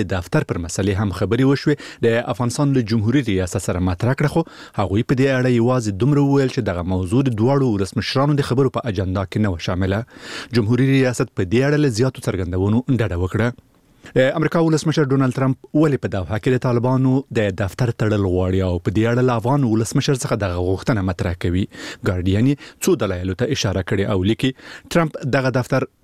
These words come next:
د سولې یوه ناکامه پروسه بولي چې هغه نتیجه چې مخکینی ولسمشر باراک اوباما یې هیله کوله، نه ده ورکړې. بل دلیل یې دا دی چې سعودي عربستان او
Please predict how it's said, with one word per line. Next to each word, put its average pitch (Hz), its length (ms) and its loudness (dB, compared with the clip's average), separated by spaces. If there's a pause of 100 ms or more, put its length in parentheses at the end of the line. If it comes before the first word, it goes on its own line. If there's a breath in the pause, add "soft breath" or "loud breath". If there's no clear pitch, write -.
د 120 160 4
سولې 127 480 2
یوه 117 160 2
ناکامه 120 480 0
پروسه 107 400 2
بولي 147 160 4
چې 113 180 0
هغه 131 220 2
نتیجه 127 340 0
چې - 460 -4
مخکینی 127 400 2
ولسمشر 104 500 0
باراک 131 280 0
اوباما 123 280 2
یې 107 220 0
هیله 139 260 2
کوله، 131 260 2 (180)
نه 104 100 0
ده 87 100 -2
ورکړې. 104 880 -4
بل 143 140 4
دلیل 131 240 2
یې 104 140 -2
دا 120 120 2
دی 123 160 2
چې - 320 -2
سعودي 110 320 2
عربستان 131 460 0 (100)
او - 20 2